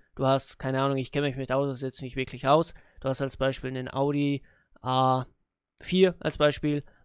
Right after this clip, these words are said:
Baujahr, keine Ahnung, zwanzig zwanzig als Beispiel, und eben fünfzig bis hunderttausend Kilometer, dann wirst du da zum Beispiel zweihundertvier Euro geschätzt pro Monat verdienen mit deinem Handy beziehungsweise in Kombination mit deinem Auto.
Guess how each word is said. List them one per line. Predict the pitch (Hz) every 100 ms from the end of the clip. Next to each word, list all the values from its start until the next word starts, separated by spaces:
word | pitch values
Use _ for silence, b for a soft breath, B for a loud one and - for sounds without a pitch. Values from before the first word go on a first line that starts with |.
| -
Baujahr, | 139 147 143 143 143 - -
keine | 127 131
Ahnung, | 127 127
zwanzig | - 127 127
zwanzig | - 139 151 151
als | 139 139
Beispiel, | 143 139 - 143 139 b b b
und | - 131 131
eben | 131 127
fünfzig | 139 135 - 143
bis | 135
hunderttausend | 139 135 131 131
Kilometer, | 127 202 185 180 175 165 160 b b
dann | - 147
wirst | 156 -
du | 143
da | 139
zum | 143 135
Beispiel | 135 - 135
zweihundertvier | - 147 170 170 165 - 160 156 -
Euro | 139 143 139 139 _
geschätzt | 147 139 131 -
pro | - 139
Monat | 131 127 127
verdienen | - 139 185 185 180 b b
mit | 151 170 - -
deinem | 143 143 143
Handy | 139 147 147
beziehungsweise | 139 - 147 143 135 135 131
in | - 147
Kombination | 139 139 135 131 - 135 131
mit | 135 - -
deinem | 131 127 123
Auto. | 156 180 165 160